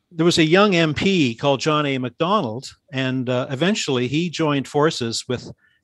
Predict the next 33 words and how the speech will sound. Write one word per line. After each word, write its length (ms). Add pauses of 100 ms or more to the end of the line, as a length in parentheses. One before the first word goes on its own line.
a 340
Quebec 640
Conservative, 840
George 360
Etienne 400
Cartier. 580 (560)
And 140
a 40
few 200
years 340
later, 560 (460)
uh, 320
they 560 (180)
recreated 920
the 80
Conservative 640
Party 380
as 160
a 60
kind 200
of 80
a 60
big 320
tent 460 (400)
party, 540 (260)
uh, 460
as 180
it's 180
known, 420 (300)
you 80
know, 120
with, 380
um, 400